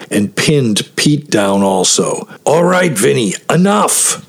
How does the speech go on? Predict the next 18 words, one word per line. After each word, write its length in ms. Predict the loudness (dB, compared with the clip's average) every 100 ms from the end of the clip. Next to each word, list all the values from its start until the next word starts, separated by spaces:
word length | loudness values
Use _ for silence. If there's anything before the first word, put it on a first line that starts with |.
| -6
Vooch 320 | 0 2 2
screamed 560 | 0 0 2 2 2 2
in 120 | 2
his 220 | 2 2
ear. 460 | 2 2 0 -4 -10 -20 -20 -8
He 160 | -2 -2
kept 400 | 0 -2 -4 -4
pulling 420 | 0 2 2 2
at 100 | 2
his 160 | 2 2
arm, 380 | 2 2 2
which 220 | 0 0 0
was 120 | 0
still 300 | 2 2 2
poised 640 | 0 0 2 2 0 -2 0
over 180 | 0 -2
Taglienti's 840 | 0 0 2 2 2 0 0 0
face. 520 | -2 -2 0 -2